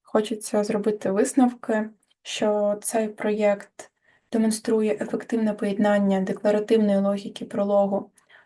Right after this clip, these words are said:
з інтерактивним інтерфейсом Python через бібліотеку Tkinter і створення, м, цікавої логічної головоломки.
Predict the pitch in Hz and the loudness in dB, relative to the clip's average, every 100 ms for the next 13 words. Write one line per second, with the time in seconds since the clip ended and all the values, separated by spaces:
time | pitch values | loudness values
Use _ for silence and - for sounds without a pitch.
0 | _ 214 208 220 214 - 220 208 196 214 | _ 0 0 0 -4 -2 0 0 0 0
1 | 208 214 208 208 202 202 196 - 190 190 | 0 0 2 2 2 0 0 2 0 2
2 | 220 262 339 349 _ _ _ _ - 214 | 4 6 6 2 _ _ _ _ 4 4
3 | 214 214 208 220 214 208 214 214 208 - | 4 2 0 0 2 2 2 -2 -4 -2
4 | 208 202 202 - _ _ _ _ _ _ | -2 0 -2 -4 _ _ _ _ _ _
5 | 240 254 262 - 220 247 240 233 220 214 | 2 2 2 0 4 6 6 4 2 2
6 | 214 208 202 - _ _ - 214 208 202 | 2 2 0 -8 _ _ -4 0 0 -2
7 | 240 220 254 247 208 208 226 - 208 202 | 0 2 4 4 0 -4 -6 -2 -2 -2
8 | 214 214 190 202 202 | -2 -2 -2 -4 -10